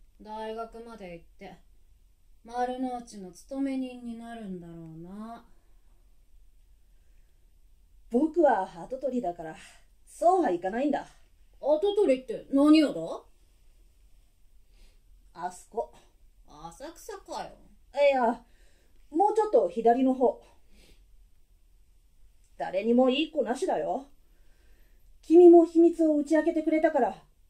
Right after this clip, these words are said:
Speaker 2: 僕も言うけど。うちはね、吉原の遊郭なんだ。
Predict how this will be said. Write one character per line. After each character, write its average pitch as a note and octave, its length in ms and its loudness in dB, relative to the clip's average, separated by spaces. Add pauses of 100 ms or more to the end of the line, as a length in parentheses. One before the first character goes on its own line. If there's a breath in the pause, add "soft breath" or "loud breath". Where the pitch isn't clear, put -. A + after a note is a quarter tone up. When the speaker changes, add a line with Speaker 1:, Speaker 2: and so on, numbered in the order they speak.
(140)
Speaker 2:
僕 G#3+ 240 -14
も F3+ 120 -16
言 E3+ 180 -20
う - 20 -20
け G#3+ 140 -12
ど。 D3+ 160 -12 (2250)
う G3+ 80 -20
ち A#3+ 200 -8
は B3 100 -2
ね、 C4+ 300 -4 (800)
吉 F3 280 -20
原 A#3+ 240 -16
の E3 100 -20
遊 A#3+ 200 -4
郭 B3+ 240 -10
な D#3+ 80 -20
ん - 20 -20
だ。 D#3+ 80 -20